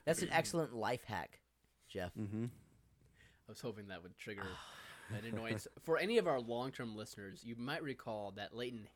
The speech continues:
Speaker 3: hates the phrase life hack.
Speaker 1: It's, I'm hacking life. I'm, I've,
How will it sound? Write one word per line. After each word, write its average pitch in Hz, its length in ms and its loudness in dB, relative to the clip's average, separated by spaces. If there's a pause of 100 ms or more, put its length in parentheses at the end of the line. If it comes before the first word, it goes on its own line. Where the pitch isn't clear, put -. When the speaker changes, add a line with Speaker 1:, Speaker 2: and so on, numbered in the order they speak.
Speaker 3:
hates 175 300 -2
the 127 180 -4
phrase 107 500 -2
life 95 400 -2
hack. - 240 -8 (160)
Speaker 1:
It's, - 420 -4
I'm 131 160 4 (100)
hacking 208 380 10
life. 131 420 6 (440)
I'm, 151 240 4
I've, 151 220 6